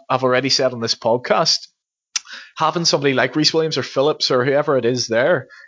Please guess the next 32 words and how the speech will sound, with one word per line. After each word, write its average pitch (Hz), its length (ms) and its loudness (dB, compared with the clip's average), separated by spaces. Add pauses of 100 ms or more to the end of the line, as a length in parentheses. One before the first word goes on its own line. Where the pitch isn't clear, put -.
(180)
uh, 127 160 2 (240)
it, 156 240 -4
it's 156 160 0
a 151 60 2
massive, 147 520 0
it's - 140 -2
a - 20 -2
massive 156 320 0
arrow 147 340 2
on 135 60 0
their 127 120 0
head 143 260 0
saying, 139 240 0
"Target 135 420 0
me." 170 360 0 (280)
And 131 120 0
if 131 120 0
you've 131 80 -4
got 127 120 0
Henderson 156 500 0
there, 156 180 2
then 143 140 0
you 131 80 0
don't 131 140 0
have 139 100 -4
the 120 80 0
legs 123 240 0
of 131 80 -2
Henderson 135 320 -2
and 131 80 -6
Fabinho, 156 640 -2 (280)
uh, 120 120 2